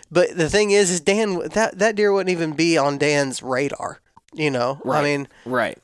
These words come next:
Speaker 1: hundred and twenty inch, you know, buck is an awesome buck here, but he wouldn't even be on Dan's radar there in Iowa.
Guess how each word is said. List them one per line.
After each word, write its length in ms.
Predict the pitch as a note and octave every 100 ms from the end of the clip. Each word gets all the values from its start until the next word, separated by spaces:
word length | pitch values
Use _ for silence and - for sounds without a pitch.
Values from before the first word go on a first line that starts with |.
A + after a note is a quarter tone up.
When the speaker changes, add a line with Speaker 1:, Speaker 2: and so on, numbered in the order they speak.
| -
Speaker 1:
hundred 300 | C#3+ F3+ E3
and 100 | C#3
twenty 340 | D#3 D#3+ D#3
inch, 280 | D3+ D3 - - _ _ _
you 280 | D3+ C#3+ D3
know, 320 | C3+ B2+ C3 - _ -
buck 500 | C#3 D3 C3+ C3+ -
is 260 | D3 C3+ -
an 140 | C3+ -
awesome 440 | C#3+ D3 - D3
buck 220 | C#3+ D3
here, 220 | - C#3 C3
but 300 | C#3 C3 - - - _ _ _ _ _ _ _ _ E3
he 240 | F#3 G3+
wouldn't 180 | F#3+ D#3
even 160 | C#3
be 80 | C3
on 120 | C3+ B2
Dan's 280 | B2+ B2
radar 640 | C3+ C#3 C#3+ B2+ B2 B2 D3
there 300 | - C#3+ B2+
in 80 | B2
Iowa. 520 | C3+ D#3 C#3 B2 A#2+